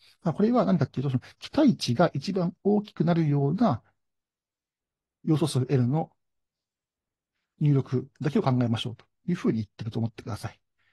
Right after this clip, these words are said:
で、これは期待値のマックス、で、期待値はまず実数なんですけども、期待値の実、えっと、マックスなので、これは、これ自身は実数です。X自身は。ですから、だからこれは何かっていうと、これ確率変数じゃない。Xの確率変数じゃないと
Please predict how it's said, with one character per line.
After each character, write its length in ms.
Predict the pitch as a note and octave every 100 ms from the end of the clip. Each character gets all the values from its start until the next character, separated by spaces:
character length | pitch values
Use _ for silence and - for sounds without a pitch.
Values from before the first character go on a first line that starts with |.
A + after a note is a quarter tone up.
| _ _ _
で、 100 | G3+
こ 140 | -
れ 120 | C4 C4
は 340 | D#4 - - _ _ _ _ _
期 160 | _
待 200 | C#4+ G#3 -
値 200 | - B2+
の 240 | D3+ G#2 _ _ _ _ _
マ 180 | D#3 F3
ッ 20 | F#3+ _
ク 80 | -
ス、 160 | -
で、 120 | F#3+ A#2 _
期 120 | -
待 180 | - A#3+
値 200 | - B2
は 180 | C3+ C3+
ま 120 | C#3
ず 60 | B2
実 220 | B2 -
数 40 | D3
な 40 |
ん 40 | A#2+
で 60 |
す 40 | -
け 20 |
ど 60 |
も、 40 | B2
期 80 | -
待 220 | B3+ G#3+
値 160 | - F3
の 240 | A#3+ - _ _ _ _ _ _ _ _ _ _ _ -
実、 440 | D3 D3 - -
え 40 | C#3
っ 40 |
と、 100 | C#3
マ 100 | C#3
ッ 20 | D#3
ク 140 | -
ス 40 |
な 80 | B2
の 60 | A#2+
で、 40 |
こ 60 | F3+
れ 80 | A3
は、 200 | F#3+ -
こ 140 | -
れ 80 | G#3
自 200 | A3+ C#3
身 40 |
は 40 | G#2
実 200 | C3 -
数 80 | C#3+
で 80 | G#2+
す。 200 | - - _ _
X 260 | D3+ - D3+
自 260 | B2 A#2+ A#2
身 80 |
は。 160 | A2+ - _ _ -
で 60 |
す 60 | -
か 80 | B2+
ら、 40 |
だ 80 | E3
か 180 | F#3 D#3+
ら 80 | C#3+
こ 100 | G3+
れ 80 |
は 120 | A#3+ F#3
何 120 | E3+
か 80 | B2
っ 20 |
て 80 | -
い 20 |
う 40 |
と、 60 | -
こ 80 | C#3
れ 60 |
確 140 | C#3 F#3+
率 120 | F#3
変 100 | G3
数 60 | C#3+
じ 60 |
ゃ 20 |
な 100 | C3
い。 80 | A#2+ - _ _ _ _ _ -
X 320 | D#3 - G3+
の 100 | E3+
確 160 | C#3 C3+
率 120 | B2+
変 80 | C#3
数 40 |
じ 40 | A2+
ゃ 40 |
な 80 | C#3+
い 80 |
と 100 | C3+